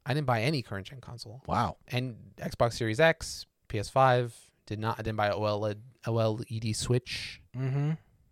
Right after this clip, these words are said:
Speaker 1: Do any of that.
Speaker 2: Mm-hmm.
Speaker 1: As the, as the video game <laughs> expert of twenty twenty-two,
Speaker 2: You did.
Speaker 1: I thought I w-, it was e-, there was even an opportunity for me to get one.
Speaker 2: Yeah.
Speaker 1: Where our producer T J got one, and he's like, "You can just come down,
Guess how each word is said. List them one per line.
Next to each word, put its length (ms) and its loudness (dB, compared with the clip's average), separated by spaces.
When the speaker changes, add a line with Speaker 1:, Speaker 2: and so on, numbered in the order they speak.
Speaker 1:
Do 140 2
any 160 2
of 40 2
that. 200 0
Speaker 2:
Mm-hmm. 300 -4
Speaker 1:
As 340 -2
the, 80 -4
as 140 -2
the 80 -4
video 260 2
game 180 2
<laughs> 80 0
expert 300 2
of 80 -6
twenty 220 0
twenty-two, 600 6
Speaker 2:
You 120 -2
did. 120 0
Speaker 1:
I 140 0
thought 240 8
I 180 12
w-, 160 8
it 100 6
was 220 6
e-, 100 6
there 120 12
was 140 8
even 220 6
an 100 2
opportunity 880 8
for 560 12
me 260 4
to 140 8
get 260 8
one. 420 -4
Speaker 2:
Yeah. 300 -2
Speaker 1:
Where 500 8
our 140 4
producer 380 2
T 180 2
J 120 2
got 240 2
one, 120 0
and 80 -2
he's 120 -2
like, 120 -2
"You 120 -6
can 140 -4
just 160 -4
come 180 2
down, 500 4